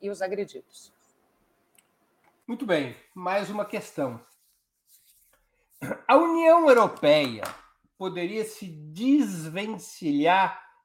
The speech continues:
Speaker 2: da subordinação à Casa Branca, como às vezes acena o presidente francês Emmanuel Macron, e assumir uma posição favorável à abertura de negociações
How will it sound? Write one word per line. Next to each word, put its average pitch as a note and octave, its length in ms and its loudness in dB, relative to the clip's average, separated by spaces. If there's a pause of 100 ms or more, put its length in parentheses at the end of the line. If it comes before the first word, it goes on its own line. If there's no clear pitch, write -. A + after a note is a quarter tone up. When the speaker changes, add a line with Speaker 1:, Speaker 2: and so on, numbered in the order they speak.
Speaker 2:
da D#3 140 -2
subordinação E3+ 1160 -4 (180)
à - 80 -2
Casa C#3+ 380 0
Branca, C#3+ 580 -2 (420)
como G#3 200 2
às E3 220 4
vezes F3+ 340 -2
acena G3+ 520 -4
o G3 40 -14
presidente F3 460 -8
francês F3+ 800 -8 (360)
Emmanuel E3+ 720 6
Macron, D#3+ 840 -2 (120)
e F#3+ 100 -2
assumir A3+ 760 -2
uma F#3+ 180 0
posição F#3+ 680 -6 (360)
favorável G#3 1300 6
à D#3+ 120 2
abertura E3+ 560 -4
de E3+ 140 -10
negociações E3 1040 -6